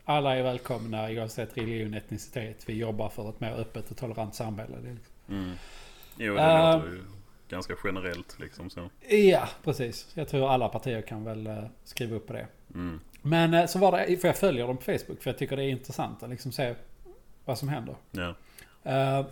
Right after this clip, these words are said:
Speaker 1: men så var det ett inlägg, det har varit ett par inlägg jag har reagerat lite på, men det här var ändå så, det började jag tänka lite. För det
Speaker 2: Mhm.
Speaker 1: gör jag inte i vanliga fall.
Speaker 2: <laughs> Nej, det var ibland.
Speaker 1: <laughs> Eh, men det var partiledaren Mikael Yüksel.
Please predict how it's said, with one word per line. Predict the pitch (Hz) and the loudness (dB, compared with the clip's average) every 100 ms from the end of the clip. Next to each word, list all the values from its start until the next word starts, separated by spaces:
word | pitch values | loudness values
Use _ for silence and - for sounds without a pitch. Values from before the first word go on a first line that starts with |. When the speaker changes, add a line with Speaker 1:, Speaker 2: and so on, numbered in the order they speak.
| - | -6
Speaker 1:
men | 156 156 | -2 0
så | 180 | 6
var | 220 | 6
det | 208 | 8
ett | 190 | 4
inlägg, | 202 196 135 117 - - - - | 4 4 4 2 -6 -20 -6 2
det | |
har | 139 | 2
varit | 143 - - | 2 -2 -12
ett | 131 - | -12 4
par | 175 120 | 6 6
inlägg | 151 151 117 | 6 4 2
jag | 123 | 2
har | 120 | 2
reagerat | 117 117 117 110 135 | 2 0 2 2 2
lite | 131 - | 0 0
på, | - 65 | -8 -6
men | 139 | 0
det | 160 | 4
här | 160 | 4
var | 151 185 | 6 4
ändå | 175 | 4
så, | 170 131 - | 2 0 0
det | 147 143 - - - - - - - | -2 -4 -8 -16 -16 -18 -18 -18 -2
började | 143 170 156 | 4 6 6
jag | 139 | 4
tänka | - 143 135 107 110 - | 0 -2 0 -2 -2 -4
lite. | - 117 - - - - - - - _ - | -4 -4 -4 -6 -8 -10 -20 -20 -20 _ -14
För | 90 | -6
det | 87 | 2
Speaker 2:
Mhm. | 135 | 4
Speaker 1:
gör | 123 | 4
jag | 123 | 0
inte | 117 | -2
i | 113 | 0
vanliga | 113 107 | 0 0
fall. | 92 110 - | -2 -4 -4
Speaker 2:
<laughs> | 135 123 | -2 -2
Nej, | 104 90 - - | -4 -6 -10 -8
det | 90 | -6
var | 90 95 | 0 4
ibland. | 170 90 - - | 6 4 -4 -6
Speaker 1:
<laughs> | - - - - | -8 -14 -16 -8
Eh, | 135 131 131 131 135 135 | -2 0 0 0 0 2
men | |
det | 165 | 6
var | 170 | 6
partiledaren | 156 165 - 175 131 123 123 123 139 | 6 4 4 6 4 4 0 -2 -4
Mikael | 170 175 175 - 151 135 135 | -2 0 -2 0 4 4 4
Yüksel. | 139 143 165 165 - 135 139 | 0 2 0 0 -4 -4 -4